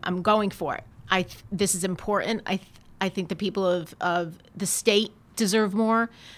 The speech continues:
The people of Seymour, Beacon Falls, and Derby deserve more. So <laughs> if there is polling, I don't know anything about it,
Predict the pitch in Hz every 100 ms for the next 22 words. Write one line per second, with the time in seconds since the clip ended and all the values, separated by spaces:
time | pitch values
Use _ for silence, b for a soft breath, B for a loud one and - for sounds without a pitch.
0 | B - - 196 190 175 - 208 190 190
1 | 196 165 180 180 180 185 180 160 160 165
2 | 147 - 95 90 - - - 202 175 165
3 | 170 - - _ - 285 226 226 208 220
4 | 220 - 208 185 180 180 180 175 175 175
5 | 165 - 180 180 170 165 165 151 139